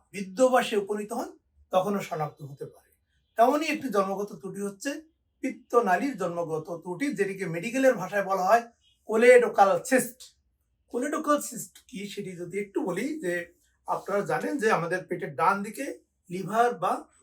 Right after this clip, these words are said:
কলিজা থাকে, সেটি গড়ে এক থেকে দেড় লিটার পিত্ত রস তৈরি করে বা হজমি রস। সেই পিত্ত রস পিত্ত নালী হয়ে খাদ্যনালীতে যায়। কেন খাদ্যনালীতে যায়? আমরা যে খাবারগুলো খাই সেই খাবারগুলো হজমের জন্য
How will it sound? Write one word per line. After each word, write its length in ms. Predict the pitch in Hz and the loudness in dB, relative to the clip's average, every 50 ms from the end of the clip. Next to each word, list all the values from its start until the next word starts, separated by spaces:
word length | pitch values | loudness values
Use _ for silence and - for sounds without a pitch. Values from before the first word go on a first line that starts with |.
| _ _ | _ _
কলিজা 320 | 185 165 165 170 160 208 202 | -2 -2 -2 0 -2 -4 -4
থাকে, 260 | - 170 165 - 254 | -6 -8 -14 -14 -14
সেটি 360 | 220 - - 180 165 156 240 247 | -16 -14 -12 -12 -12 -12 -12 -6
গড়ে 420 | 175 175 170 196 262 302 - - - _ _ _ _ _ _ _ _ _ _ - | -2 0 2 2 2 0 -2 -6 -14 _ _ _ _ _ _ _ _ _ _ -6
এক 220 | 240 240 240 - | -6 -6 -6 -6
থেকে 180 | - 240 233 220 | -8 -6 -6 -6
দেড় 240 | 185 151 151 190 208 | -6 -4 -4 -4 -2
লিটার 280 | 208 220 214 - 262 240 - - | -2 -4 -4 -4 -4 -4 -6 -10
পিত্ত 260 | - 208 - _ - | -16 -16 -14 _ -6
রস 280 | 170 156 165 190 202 - - - | -2 0 0 0 0 -2 -6 -6
তৈরি 220 | 202 175 175 175 | -6 -6 -6 -6
করে 320 | 160 - 226 269 294 311 - - | -8 -8 -8 -8 -10 -12 -8 -6
বা 80 | 185 | -4
হজমি 360 | 156 147 175 175 160 170 165 160 | -2 -2 -2 -2 -4 -4 -4 0
রস। 200 | 196 214 185 - - - - _ _ _ _ _ _ _ _ _ | 4 4 4 4 2 -4 -14 _ _ _ _ _ _ _ _ _
সেই 260 | - - 240 247 254 - - _ _ _ _ _ | -4 -2 0 0 0 -2 -8 _ _ _ _ _
পিত্ত 280 | 202 202 196 - - | -8 -8 -8 -4 -2
রস 300 | 226 185 202 226 196 - - - - - _ _ _ _ _ _ _ _ | 2 8 8 8 8 8 4 -2 -12 -20 _ _ _ _ _ _ _ _
পিত্ত 320 | - 233 220 - - _ 233 | -12 -12 -12 -12 -8 _ -4
নালী 420 | 202 160 156 160 180 196 214 254 208 | -2 -2 0 2 2 2 0 -2 -4
হয়ে 340 | - 208 220 254 - 349 - - | 0 6 6 6 6 6 2 -8
খাদ্যনালীতে 680 | - - 180 151 147 175 170 165 160 156 156 - 220 - - | -10 -10 -10 -8 -8 -6 -4 -4 -4 -4 -4 -6 -6 -4 -4
যায়। 180 | 151 - - - | -4 -4 -4 -4
কেন 220 | - - 240 294 302 | -4 -4 -2 -2 -2
খাদ্যনালীতে 560 | 247 247 220 254 254 262 254 254 208 254 262 | -2 -2 -2 -2 -2 -2 -2 -2 -4 -6 -4
যায়? 180 | 285 302 330 | -4 -4 -4
আমরা 320 | 381 - - 190 190 196 214 | -4 -4 -4 -6 -4 -6 -8
যে 140 | 202 262 254 | -10 -12 -10
খাবারগুলো 480 | - - - 196 190 185 226 233 247 | -10 -8 -8 -8 -8 -8 -6 -8 -8
খাই 240 | 240 - 214 254 262 | -6 -6 -6 -6 -6
সেই 160 | - 285 254 | -8 -12 -14
খাবারগুলো 460 | - - 180 175 196 196 - 254 285 | -10 -8 -4 -4 -4 -4 -4 -4 -4
হজমের 360 | 202 208 202 202 208 208 233 208 | -2 -2 -2 -4 -2 -2 -4 -4
জন্য 420 | 214 220 214 247 311 339 320 - | -4 -6 -8 -6 -6 -6 -6 -8